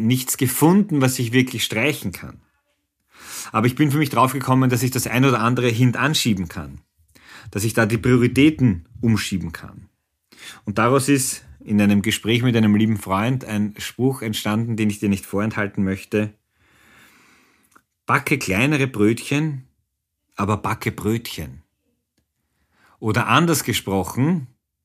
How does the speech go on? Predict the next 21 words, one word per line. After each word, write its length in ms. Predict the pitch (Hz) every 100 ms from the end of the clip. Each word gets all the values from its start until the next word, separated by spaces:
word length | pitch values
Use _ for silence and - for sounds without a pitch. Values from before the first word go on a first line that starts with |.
| _ _ _ _ _ _ _ -
vielleicht 840 | - 110 107 156 131 - - - _ _ _
geht 280 | - 123 127
in 160 | 127 117
der 140 | 117
kurzen 500 | 104 151 160 - 139
Zeit, 360 | - 131 147 135
in 100 | 120
der 140 | 110
ich's 180 | 98 -
mir 120 | 104
wünsche 360 | 120 165 - 135
und 80 | 104
erhoffe, 460 | 98 135 135 107
nicht 180 | 98 -
alles 320 | 104 117 113
so 120 | -
auf, 240 | 98 113 -
wie 60 |
ich's 160 | 101 -
gerne 220 | 95 92
hätte. 400 | 90 131 131 -